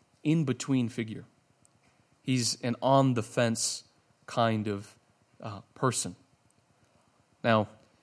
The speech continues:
he leaves the company of righteous Abraham to go dwell in the wicked city of Sodom and the wider cities around it. There's a first indication what's going on with this man.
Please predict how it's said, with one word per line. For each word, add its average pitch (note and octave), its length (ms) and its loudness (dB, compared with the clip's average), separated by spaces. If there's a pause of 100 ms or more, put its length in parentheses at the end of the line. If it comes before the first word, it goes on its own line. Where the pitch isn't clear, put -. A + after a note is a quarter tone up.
(920)
he B2+ 220 -2
leaves A2+ 760 -2 (100)
the B2 120 -6
company A#2 480 0
of G#2 280 -4
righteous A#2 560 -2
Abraham A2 600 -6
to - 140 -12
go A#2+ 180 0
dwell B2 400 0
in A2+ 340 -2 (500)
the B2 80 -4
wicked B2+ 300 -4
city B2+ 520 -4
of B2 200 -4 (120)
Sodom C3+ 440 -6 (140)
and A#2 260 -4
the B2+ 80 0
wider B2 360 4
cities A#2 380 -4
around B2 380 0
it. - 80 -14 (760)
There's A2+ 400 -2 (180)
a B2 60 -10
first D3 320 -4
indication A2+ 720 -6
what's A2+ 200 -8
going A2 300 -4
on A2+ 200 0
with G2+ 140 -10
this - 240 -10
man. G2+ 200 -10